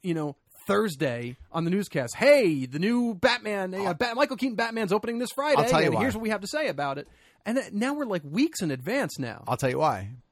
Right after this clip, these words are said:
Speaker 2: It all has to do with box office revenue, because now everybody, everybody follows the trends in the tracking, right?
Speaker 1: Hmm.
Speaker 2: So they know that Wo-, Wonder Woman is already tracking at fifty-six million or something like that for opening day, whatever it is.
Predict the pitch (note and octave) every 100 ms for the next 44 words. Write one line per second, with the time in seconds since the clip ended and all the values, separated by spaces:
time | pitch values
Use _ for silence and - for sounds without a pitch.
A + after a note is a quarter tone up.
0 | _ C3+ B2+ C3+ C3+ - A#2 A2+ C#3 D3+
1 | - F#2+ - F#2+ G2+ F2+ F2 F2+ - A#2
2 | A2 A#2+ C3 D#3 C3 B2+ A#2 A#2 - _
3 | C#3+ C#3 D3 C3 B2 - A2+ G#2+ - A2+
4 | - A#2 G2+ G2+ F#2+ C3+ C3 - F2+ G2
5 | G#2+ D3 B2+ A#2 - D3 C#3+ C#3+ C#3+ C3+
6 | A#2+ A#2+ - A#2 B2 E3+ F3 - C3+ C3+
7 | C#3 C3 A#2+ B2 B2 - A#2+ A#2+ A2 G#2
8 | - - G#2+ - - G2+ G#2 G#2+ G#2 F#2+
9 | F2+ G2 F#2+ F#2 F#2 F#2+ F#2 - G2 F#2
10 | F2+ - - G2 F#2+ B2+ F3+ F#3+ F#3 C#3
11 | C#3 G#3+